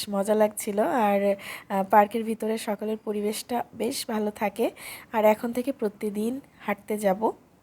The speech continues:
তো যাই হোক, সকালের খাওয়ার পর এখন হচ্ছে দুপুরে রান্নাবান্না করব। আর আজকে রান্না করব এই যে পার্শে মাছ আছে, ভাজি করে রেখেছিলাম,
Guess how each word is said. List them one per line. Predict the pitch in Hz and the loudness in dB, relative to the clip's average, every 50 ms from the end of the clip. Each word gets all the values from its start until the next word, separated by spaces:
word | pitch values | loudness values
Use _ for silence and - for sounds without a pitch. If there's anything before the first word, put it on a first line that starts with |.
| - - - - - - - - | -20 -20 -20 -20 -20 -20 -20 -14
তো | - - 254 | -2 -2 2
যাই | 240 254 247 240 240 | 6 8 8 8 6
হোক, | 247 285 294 - | 2 -2 -2 0
সকালের | - 247 220 - 226 226 233 | 0 0 0 2 0 -2 -2
খাওয়ার | 226 - 226 208 208 208 208 | 0 2 4 6 6 6 6
পর | 208 - 226 247 294 | 4 0 0 0 2
এখন | 269 226 - - - 214 214 | 2 0 -2 -4 -8 -8 -6
হচ্ছে | 214 208 - - 220 | -6 -6 -4 -4 -4
দুপুরে | 202 208 202 208 226 208 214 208 | -4 -4 -6 -4 -4 -2 -2 0
রান্নাবান্না | 214 202 196 196 202 202 208 208 208 220 | 2 2 2 2 0 0 0 0 -2 -2
করব। | 214 - 240 220 220 240 294 | -4 -2 -4 -2 0 0 2
আর | 311 254 214 | 2 4 2
আজকে | 202 196 - - - 233 | 2 0 0 -4 -4 -2
রান্না | 214 202 202 202 202 | -2 -2 -2 -2 -4
করব | 202 208 214 233 | -4 -6 -4 -4
এই | 233 226 226 | -4 -4 -4
যে | 220 214 - | -4 -4 0
পার্শে | 208 196 196 202 202 - 233 226 | 2 2 2 2 -2 -4 -6 -4
মাছ | 226 226 226 233 233 - - - - - - - - - - - | -4 -4 -4 -4 -2 -2 -2 -2 -4 -8 -14 -20 -20 -20 -14 -6
আছে, | - 208 208 - - 277 285 302 - 220 | -4 -4 -4 -2 -4 -6 -6 -6 -8 -2
ভাজি | 208 202 202 208 220 | 2 2 2 2 0
করে | - 233 233 220 | -6 -4 -4 -4
রেখেছিলাম, | 214 214 - 233 226 - - 262 277 | -4 -6 -8 -10 -10 -8 -8 -8 -8